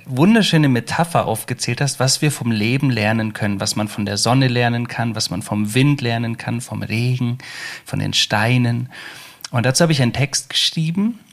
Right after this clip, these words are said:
habe, ähm, meine Songzeilen mit deinen kombiniert und habe daraus ein, ja, ein schönes Lied kreiert. Und der Adrian hat für uns eine Melodie komponiert. Und im Refrain sagen wir immer so schön,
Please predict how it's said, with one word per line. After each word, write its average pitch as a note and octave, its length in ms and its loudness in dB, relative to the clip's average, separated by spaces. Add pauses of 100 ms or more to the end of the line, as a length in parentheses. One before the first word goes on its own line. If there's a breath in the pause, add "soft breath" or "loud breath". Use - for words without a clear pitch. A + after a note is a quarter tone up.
(140)
habe, A#2+ 300 -2
ähm, A2+ 300 0
meine C3 440 2
Songzeilen C3+ 720 2
mit A#2 180 -2
deinen C3 360 2
kombiniert A#2 840 -2
und A2 140 0
habe B2+ 160 0
daraus B2+ 400 2
ein, A2+ 400 -2 (180)
ja, G3+ 120 -6
ein - 180 -4
schönes C3 360 -2
Lied D#3 180 -4
kreiert. D#3+ 260 0
Und B2+ 100 2
der - 160 2
Adrian C#3 420 2
hat C#3 140 0
für - 120 -6
uns D3 200 -2
eine C3 120 2
Melodie C3+ 480 0
komponiert. A2+ 840 -2 (680 loud breath)
Und C3 320 4
im C#3 160 4
Refrain C#3+ 600 0
sagen C#3+ 340 2
wir C#3 60 2
immer C3+ 200 2
so - 120 -2
schön, C3+ 480 0